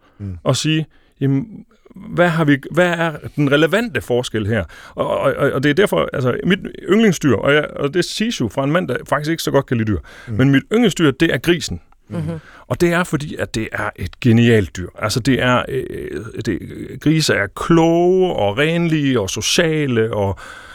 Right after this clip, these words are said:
Speaker 2: altså, på mange måder et helt igennem fantastisk dyr. Og, og, og,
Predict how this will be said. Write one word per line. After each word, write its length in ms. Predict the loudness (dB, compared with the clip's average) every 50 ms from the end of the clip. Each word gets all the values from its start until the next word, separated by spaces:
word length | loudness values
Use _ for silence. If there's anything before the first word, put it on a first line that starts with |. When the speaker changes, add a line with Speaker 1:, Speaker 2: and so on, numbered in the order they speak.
| -20 -20 -16
Speaker 2:
altså, 340 | -10 -8 -6 -4 -4 -4 -6 -6 -10 -18 -20 -20 -12 -6
på 100 | -4 -2
mange 280 | 0 2 2 2 4 4
måder 280 | 4 4 4 4 4 4
et 120 | 2 0 -2
helt 420 | -2 -2 -2 0 0 0 -2 -6 -10 -12 -10
igennem 340 | -6 0 2 2 2 2 0
fantastisk 520 | -2 -4 -4 -2 -2 -2 -4 -6 -8 -4
dyr. 140 | -4 -4 -4 -6 _ -20 -20 -20 -20 -20 -20 -20 -8 0
Og, 300 | 2 2 2 2 0 -4
og, 240 | -6 -6 -6 -6 -6
og, 300 | -10 -10 -10 -12 -14 -16